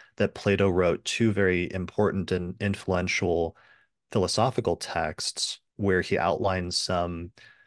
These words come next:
basic, um, principles that would end up being very influential for later astrologers.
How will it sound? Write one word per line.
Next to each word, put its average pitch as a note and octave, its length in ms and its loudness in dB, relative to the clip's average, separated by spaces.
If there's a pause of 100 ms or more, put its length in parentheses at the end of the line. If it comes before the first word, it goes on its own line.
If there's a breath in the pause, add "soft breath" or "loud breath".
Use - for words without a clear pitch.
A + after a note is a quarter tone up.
(200)
basic, G2 680 0 (100)
um, E2+ 440 -4 (180)
principles F2 720 0
that F2+ 140 -2
would F#2 120 -2
end F2+ 160 -2
up E2 100 -6
being F2+ 240 -4
very F2 240 0
influential F2+ 600 -2
for F#2+ 140 -4
later F2 280 0
astrologers. F2+ 1080 -2